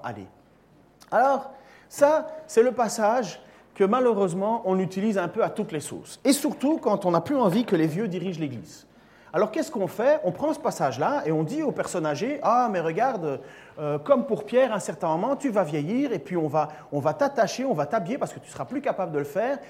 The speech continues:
et finalement, on te fera prendre des décisions que tu n'aimes plus parce que, euh, de toute façon, c'est comme ça, c'était pour Pierre. » et c'était,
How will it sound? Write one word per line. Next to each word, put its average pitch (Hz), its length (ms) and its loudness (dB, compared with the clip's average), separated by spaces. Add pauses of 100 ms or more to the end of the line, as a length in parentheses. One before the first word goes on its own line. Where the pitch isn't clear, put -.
(140)
et 170 80 -2
finalement, 175 480 -2
on 180 100 -2
te 185 120 -2
fera 160 200 -2
prendre 170 380 0
des 156 80 0
décisions 170 460 -2
que 208 100 0
tu - 160 -6
n'aimes 147 220 0
plus 254 180 2
parce - 300 -2
que, 208 260 0 (320)
euh, 170 60 6
de 156 100 2
toute 170 160 -4
façon, 220 300 0
c'est 185 120 -4
comme 135 160 -4
ça, 233 120 -4
c'était 220 200 -4
pour - 180 -12
Pierre. » 196 220 0
et 151 40 -10
c'était, - 180 -16